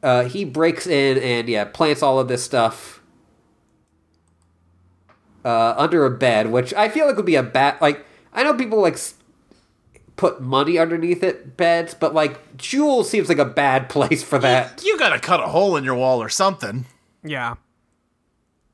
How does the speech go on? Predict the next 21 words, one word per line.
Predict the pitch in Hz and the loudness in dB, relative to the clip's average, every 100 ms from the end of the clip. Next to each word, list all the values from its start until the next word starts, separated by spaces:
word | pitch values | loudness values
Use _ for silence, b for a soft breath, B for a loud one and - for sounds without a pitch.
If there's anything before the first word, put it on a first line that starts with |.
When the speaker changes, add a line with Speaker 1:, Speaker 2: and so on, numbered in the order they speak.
| _ _ _ _ | _ _ _ _
Speaker 1:
Uh, | 117 120 113 113 110 113 - - _ _ _ _ _ _ _ _ _ _ _ _ _ _ _ _ _ _ _ | 0 4 4 4 2 -2 -6 -14 _ _ _ _ _ _ _ _ _ _ _ _ _ _ _ _ _ _ _
yeah, | 123 101 | -4 -2
uh, | 101 107 107 107 110 - _ _ _ _ _ _ _ _ _ _ | -2 -4 -2 -4 -6 -10 _ _ _ _ _ _ _ _ _ _
Hugh | - 180 175 156 - | -10 -6 -4 -6 -10
heads | - 165 131 | -2 -2 0
back | 147 135 127 127 | 0 2 0 -2
and | 123 110 | -4 -4
is | 110 113 | -6 -2
like, | 110 104 104 - b b b b _ _ _ _ - | 0 0 -2 -10 b b b b _ _ _ _ -20
gives | 131 156 131 | -2 0 0
the | 135 | 0
guy | 131 127 127 | 4 4 2
five | 131 120 113 | 2 2 2
thousand, | 120 110 113 107 | 2 2 0 -2
and | 107 107 - | -2 -2 -6
then | 120 | -4
he's | 117 | -2
like, | 113 | 0
"All | 147 | 2
right, | 214 165 | 2 0
well, | 165 180 147 | 0 0 -2